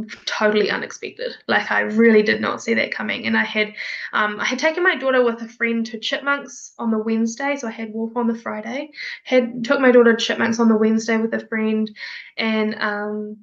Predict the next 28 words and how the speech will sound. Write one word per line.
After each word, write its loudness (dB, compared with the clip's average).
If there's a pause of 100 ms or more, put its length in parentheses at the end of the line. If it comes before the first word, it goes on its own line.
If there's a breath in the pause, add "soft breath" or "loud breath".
(180)
it 0
was 2
normal, 6
fine, 0 (100)
everything -2
was -6
fine. -4
And, -6 (240 loud breath)
um, -6 (360)
during 2
our -2 (240)
play, -2 (380 loud breath)
I, -2
like, -6
had -6
to -2
run -8
to -6
the -12
bathroom -6
and -8
I, -6 (200)
like, -10 (200)
threw 0
up -2 (140)
everywhere. 4 (220)
It, -4
like, -2